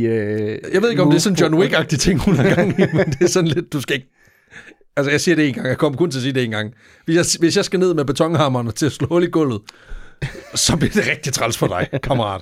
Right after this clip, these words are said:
Speaker 2: Så du kan godt pakke det der pis væk. Og, øh, det betyder altså også, at, øh, at, øh, nu har de faktisk et sted at nyde deres otium.
Speaker 1: Mm.
Speaker 2: De er i sådan midt halvtredserne, måske slutningen af halvtredserne, begge to. De er ved at være lidt mat i koderne. Det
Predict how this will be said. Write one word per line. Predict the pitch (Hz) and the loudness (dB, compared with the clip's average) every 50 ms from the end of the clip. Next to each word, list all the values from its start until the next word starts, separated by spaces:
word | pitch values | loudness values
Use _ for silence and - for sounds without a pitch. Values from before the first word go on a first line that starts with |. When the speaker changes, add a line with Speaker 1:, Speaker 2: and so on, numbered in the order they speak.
| - _ _ | -12 _ _
Speaker 2:
Så | - - 160 | -8 -4 -4
du | 139 135 | -4 -2
kan | - 151 | -4 -6
godt | 139 - | -4 -2
pakke | - 127 113 - | -2 -4 -2 -2
det | 135 123 | -2 -2
der | 123 113 | -2 -2
pis | - - 131 123 - - | -2 -4 -4 -4 -4 -8
væk. | 110 101 - _ _ _ _ _ _ _ - _ _ _ _ _ _ _ _ _ _ _ _ _ - | -12 -12 -12 _ _ _ _ _ _ _ -20 _ _ _ _ _ _ _ _ _ _ _ _ _ 0
Og, | 143 151 151 151 151 151 | 2 4 4 4 4 4
øh, | 151 151 147 147 143 143 151 151 143 - _ _ _ _ _ _ - - - _ _ _ _ _ _ - | 4 4 4 2 2 0 -2 -6 -10 -14 _ _ _ _ _ _ -20 -20 -20 _ _ _ _ _ _ -2
det | - 170 | 0 0
betyder | 160 - - 208 180 147 | 0 0 0 2 2 2
altså | 131 123 - - 139 | 0 -2 -2 0 0
også, | 143 147 - 143 | 0 0 -2 -4
at, | 131 117 - 139 | -6 -4 -2 0
øh, | 135 131 127 127 127 127 107 - | 0 2 2 2 0 -2 -2 -4
at, | 131 127 127 143 | -4 -4 0 0
øh, | 139 135 135 | 0 2 2
nu | 143 151 127 | 2 2 2
har | 120 185 175 147 | 2 2 0 0
de | 123 120 | 0 0
faktisk | - 143 147 - - 127 - 139 | 0 -2 -2 -2 -6 -10 -8 -8
et | 120 - | -8 -4
sted | - 143 139 | -2 0 0
at | 143 | 2
nyde | 147 151 165 | 2 2 2
deres | 160 135 117 | 2 0 0
otium. | 165 156 135 - 127 110 | -2 -2 -4 -4 -8 -8
Speaker 1:
Mm. | 139 165 | -6 -4
Speaker 2:
De | 147 143 139 | -2 0 2
er | 135 135 131 | 2 2 2
i | 131 131 127 123 123 123 | 2 2 0 0 0 -2
sådan | 113 - 156 147 135 123 113 110 123 - | -2 -4 -4 -2 -2 -4 -4 -6 -8 -6
midt | 143 139 165 190 - | -2 0 0 0 0
halvtredserne, | - 147 139 - - 156 151 151 - 135 127 123 | -2 -4 -4 -4 -2 -2 -2 -2 -2 -2 -2 -2
måske | 123 123 - - 139 | -2 -4 -4 -6 -6
slutningen | - 160 160 160 139 131 | -6 -4 -4 -2 -2 -2
af | |
halvtredserne, | 127 - - 147 139 143 131 127 | -2 -2 -2 -4 -2 -2 -2 -2
begge | 120 151 139 - | -2 -2 -4 -2
to. | - 165 151 - - - - - - - | -2 -4 -4 -4 -6 -12 -20 -14 -10 -6
De | |
er | 147 | -4
ved | 147 160 | -2 0
at | 151 | 2
være | 143 147 | 2 2
lidt | 151 156 139 | 2 2 0
mat | 160 160 156 | 0 0 0
i | 135 | 0
koderne. | - - 147 147 147 139 127 | 0 0 0 2 2 0 -2
Det | 101 | -4